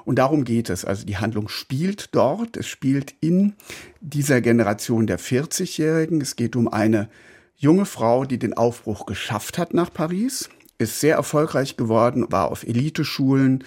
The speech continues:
ist Unternehmensberaterin, hat dann einen Burnout, kommt zurück nach Nancy, auch um ihren Kindern eine bessere, einfachere, äh, Jugend zu ermöglichen. Das kennen wir ja auch hier in Deutschland vielfach, die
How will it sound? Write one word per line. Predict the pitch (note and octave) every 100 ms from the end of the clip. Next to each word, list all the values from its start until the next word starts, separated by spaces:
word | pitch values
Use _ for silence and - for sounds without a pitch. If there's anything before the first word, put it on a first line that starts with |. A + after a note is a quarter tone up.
| - - -
ist | - -
Unternehmensberaterin, | A2+ A2 G2+ A#2+ E3+ - A#2+ G#2 B2 D3+ C3 A#2
hat | A#2+
dann | A#2 B2+
einen | A2+ G2+ G2+
Burnout, | - F2 C3+ - D3+ A#3+ - _ - - - _
kommt | - A#2 -
zurück | A#2+ B2+ -
nach | C#3+ C#3+ -
Nancy, | B2+ B2 - D#3 -
auch | G#2+ A#2
um | C3 A2+
ihren | A#2+ F#2 F#2+
Kindern | - D3+ F3 D#3+ E3 D3 -
eine | G#2+ G2 F#2+ _ _ _ _ _ _ -
bessere, | A#2 B2 C3+ A#2+ A2+ A2+
einfachere, | A#2+ B2 - G#2 A2 F#2+ F#2 F#2 - - - - _ A2+
äh, | F#2+
Jugend | G2+ D#3 G3+ G3+
zu | - - D3
ermöglichen. | D3+ C#3 D#3 E3 D#3 C#3
Das | G2+ -
kennen | G#2 A#2 A2+
wir |
ja | G#2+ -
auch | D#2 F#2 -
hier | - G#2
in | -
Deutschland | F2 F2+ - D3 C3+
vielfach, | - B2+ B2+ B2+ A#2+
die | - F#2